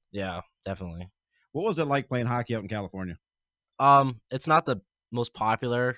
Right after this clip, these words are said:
Speaker 1: Uh, we kinda have our rival teams of, like, the L A teams, like the Anaheim Junior Ducks and the L A Junior Kings. Those are kinda, like, the bigger triple A programs in Cali.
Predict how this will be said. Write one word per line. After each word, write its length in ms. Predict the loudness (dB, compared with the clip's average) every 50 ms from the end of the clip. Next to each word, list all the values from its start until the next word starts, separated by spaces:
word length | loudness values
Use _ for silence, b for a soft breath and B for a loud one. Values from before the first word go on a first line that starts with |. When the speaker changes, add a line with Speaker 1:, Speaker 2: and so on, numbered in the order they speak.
| -6 _ -8
Speaker 1:
Uh, 280 | -4 -2 -2 0 -2 -2
we 80 | -4
kinda 240 | -4 -2 -2 -2 0
have 220 | 0 -2 -2 -2 -2
our 100 | -4 -4
rival 360 | -2 -2 -2 -2 -2 -4 -6
teams 360 | -6 -6 -6 -4 -4 -6 -6
of, 120 | -6 -6
like, 240 | -6 -6 -8 -8 -8 -10
the 120 | -12 -8
L 180 | -8 -6 -6 -6
A 120 | -6 -8
teams, 400 | -8 -6 -6 -6 -4 -4 -6 -6
like 140 | -8 -10 -10
the 80 | -8 -8
Anaheim 280 | -6 -6 -6 -6 -6
Junior 220 | -6 -6 -6 -6 -6
Ducks 540 | -6 -6 -6 -6 -4 -6 -6 -8 -10 -12 -12
and 280 | -12 -12 -10 -10 -10
the 40 | -10
L 180 | -8 -8 -8 -8
A 80 | -8
Junior 260 | -8 -8 -8 -10 -10
Kings. 460 | -10 -8 -8 -6 -6 -6 -6 -8 -10 -10
Those 180 | -12 -12 -10
are 60 | -10
kinda, 240 | -10 -10 -10 -10 -8
like, 160 | -10 -10 -12 _ _
the 80 | -14 -12
bigger 400 | -8 -8 -8 -6 -6 -8 -8 -8
triple 300 | -10 -12 -12 -10 -8 -8
A 80 | -8
programs 640 | -8 -8 -8 -8 -6 -4 -4 -4 -4 -4 -6 -8 -12
in 320 | -14 -14 -14 -14 -14 -14 -16 -12
Cali. 420 | -10 -8 -6 -4 -4 -4 -4 -6